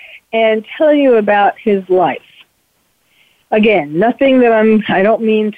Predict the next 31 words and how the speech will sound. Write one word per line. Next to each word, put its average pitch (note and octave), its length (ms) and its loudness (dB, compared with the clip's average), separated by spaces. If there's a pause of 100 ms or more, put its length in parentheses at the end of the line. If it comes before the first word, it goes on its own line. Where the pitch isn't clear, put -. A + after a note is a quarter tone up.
to, F#3 260 2
um, E3 360 -6 (240)
excuse F3 760 0 (500)
the F#3+ 80 0
murder G3 460 2
in F3 200 -2
any E3+ 280 0
way. D#3+ 500 0 (260)
She - 140 -2
was G3+ 220 0
really A3+ 380 2
a F#3+ 100 2
very G#3 380 0
sweet A#3+ 200 -4
woman. G#3 240 -4
She G#3+ 160 -6
was G#3 180 -2
in C#4+ 140 2
the C4+ 100 0
house A3 360 0 (360)
as G#3 120 -2
a A3 80 2
nanny, F#3+ 540 2
as E3 100 -2
I E3+ 240 0
said. E3 380 0 (400)
Um, F#3 420 0
it G3+ 220 0
was G3+ 160 0 (120)
for G3+ 320 0
a G3 340 0